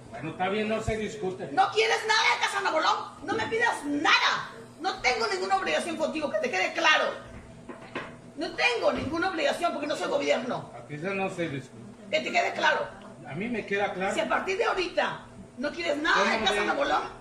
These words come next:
Speaker 1: somos
Speaker 2: ¡A la
Speaker 1: de señora.
Speaker 2: chingada! Casa Napoleón. ¡A la chingada!
Speaker 1: A la
Speaker 2: Pero no
Speaker 1: chingada.
Speaker 2: estás pidiendo y pidiendo y pidiendo. Ahorita tengo una enferma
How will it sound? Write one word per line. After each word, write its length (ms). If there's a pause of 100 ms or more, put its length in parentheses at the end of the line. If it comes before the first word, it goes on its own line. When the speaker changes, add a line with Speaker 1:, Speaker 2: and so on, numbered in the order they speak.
(260)
Speaker 1:
somos 160
Speaker 2:
¡A 80
la 180
Speaker 1:
de 80
señora. 320
Speaker 2:
chingada! 420 (800)
Casa 200
Napoleón. 420 (1120)
¡A 80
la 120
chingada! 640 (200)
Speaker 1:
A 40
la 80
Speaker 2:
Pero 0
no 80
Speaker 1:
chingada. 160
Speaker 2:
estás 180
pidiendo 580
y 40
pidiendo 540
y 40
pidiendo. 600 (500)
Ahorita 280
tengo 200
una 100
enferma 760